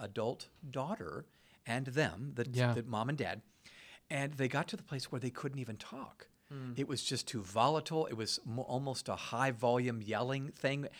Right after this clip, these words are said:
Speaker 1: And they're not really yellers. So, uh, this couple came to me and my wife Pam and said, "I don't know what's going on here." Well, it turned out they just didn't have language to talk about a very conflicted issue
Speaker 2: Hmm.
Speaker 1: in their home. It had never come up, and now it was suddenly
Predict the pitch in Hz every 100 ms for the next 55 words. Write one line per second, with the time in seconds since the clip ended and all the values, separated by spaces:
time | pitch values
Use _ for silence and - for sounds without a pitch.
0 | - 156 165 190 202 185 180 135 175 175
1 | 85 - 131 - - - - - - -
2 | 151 147 - 180 131 - 135 117 110 156
3 | 151 104 113 110 120 120 - 165 214 117
4 | - 98 135 208 120 95 95 - 104 104
5 | 151 339 247 98 - - - - - -
6 | 151 151 - 156 175 147 123 - 117 113
7 | - 131 - 123 117 117 113 107 127 208
8 | 90 80 - - - - - - - 131
9 | - 123 123 123 113 107 101 107 110 -
10 | 120 - 139 120 - 104 - 110 - -
11 | 85 92 131 127 123 117 113 120 123 220
12 | 107 98 110 117 - 117 123 127 104 107
13 | 117 101 101 - 120 113 107